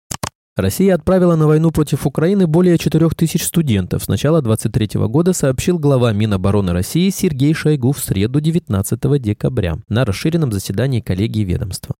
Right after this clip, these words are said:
По его словам, они добровольно взяли академический отпуск и выполняют боевые задачи.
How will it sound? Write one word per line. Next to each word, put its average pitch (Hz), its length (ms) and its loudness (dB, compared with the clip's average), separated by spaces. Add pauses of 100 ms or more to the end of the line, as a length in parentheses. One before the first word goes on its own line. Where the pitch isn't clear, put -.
По - 80 -2
его 104 160 2
словам, 113 400 -2
они 127 180 2
добровольно 113 640 2
взяли 110 280 0
академический 104 800 -2
отпуск 147 520 -2
и - 20 4
выполняют 170 640 2
боевые 143 420 2
задачи. 107 520 -4